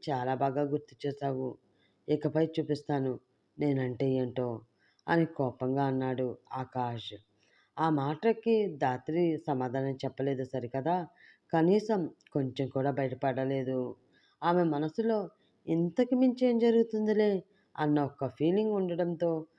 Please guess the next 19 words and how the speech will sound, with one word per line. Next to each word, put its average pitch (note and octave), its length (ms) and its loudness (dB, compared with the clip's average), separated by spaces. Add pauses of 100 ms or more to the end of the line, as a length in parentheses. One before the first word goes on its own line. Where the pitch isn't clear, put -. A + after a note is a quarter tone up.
(340)
చాలా D#3 240 4
లైట్గా C#3 800 0
ఆ D3 60 2
విషయాన్ని C3+ 460 -2
తీసుకుంది C3 680 -4 (120)
ఆమె. B2+ 420 -6 (760)
కానీ G3+ 340 4 (120)
ఆకాష్ C#3 480 -4
మనసులో F3 280 0
మాత్రం D#3+ 440 -2 (140)
అగ్నిపర్వతాలు C#3+ 760 0
పేలుతూ C3+ 460 -2
ఉన్నాయి. B2+ 640 -2 (600)
"నేను G#3+ 200 6
గతాన్ని F#3 840 -2 (100)
ఎంతగా E3+ 520 0
మర్చిపోయి F3+ 680 -2
నీకు F3 240 0
దగ్గరవుదామని D#3 1000 -2